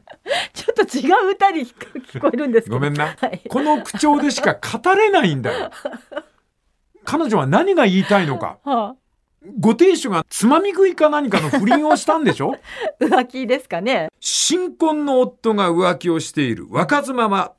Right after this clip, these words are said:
Speaker 2: 取り乱すことなく、
Speaker 1: うん。
Speaker 2: 洗面所の鏡に口紅で置き手紙を書いた。<laughs> そして、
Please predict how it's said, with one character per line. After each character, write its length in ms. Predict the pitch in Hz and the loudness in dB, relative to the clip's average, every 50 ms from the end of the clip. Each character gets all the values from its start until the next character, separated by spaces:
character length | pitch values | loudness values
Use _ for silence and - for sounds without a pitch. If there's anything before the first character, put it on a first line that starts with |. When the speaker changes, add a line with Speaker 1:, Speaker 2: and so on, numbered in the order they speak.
| _ | _
Speaker 2:
取 220 | - - 202 285 339 | -4 -2 0 0 0
り 140 | 349 349 339 | 0 2 2
乱 100 | - - | 2 0
す 140 | - - | 0 -2
こ 140 | - 190 208 | -6 -6 -4
と 100 | - 240 | -2 0
な 140 | 220 202 - | 0 0 0
く、 220 | - 175 143 - - | 0 0 -2 -2 -4
Speaker 1:
う 40 | 165 | -10
ん。 160 | 160 160 180 _ _ _ _ _ _ | -16 -18 -20 _ _ _ _ _ _
Speaker 2:
洗 500 | - - - - - 247 381 415 381 370 | -12 -8 -4 -2 0 0 0 -2 -2 -2
面 360 | 381 370 370 370 370 370 339 | 0 0 0 -2 -4 -4 0
所 120 | 330 320 | 0 0
の 200 | 311 302 285 - | 2 2 0 -2
鏡 400 | - - 214 226 233 233 233 240 | -2 -2 0 0 2 2 2 2
に 180 | 202 196 190 175 | 0 0 -2 -2
口 300 | - - 269 - - 269 | -4 -6 -6 -4 -2 0
紅 280 | 262 294 277 269 262 226 | 0 0 0 -2 0 0
で 180 | 202 220 - - | 0 0 0 -2
置 260 | - - 160 - - - | -6 -6 -6 -6 0 4
き 20 | |
手 100 | 392 440 | 4 4
紙 300 | 427 370 339 320 294 269 | 6 4 2 0 0 0
を 120 | 240 - - | 0 0 0
書 80 | - 156 | -2 -4
い 100 | 165 - | -4 -2
た。 160 | 135 - - - - _ - 330 - _ _ _ | -4 -6 -6 -8 -16 _ -14 -16 -16 _ _ _
<laughs> 440 | _ _ _ _ _ _ _ _ - | _ _ _ _ _ _ _ _ -12
そ 220 | - - 202 247 | -2 0 0 2
し 140 | - - - | 0 0 0
て、 280 | - 330 262 - - | 2 2 2 0 -6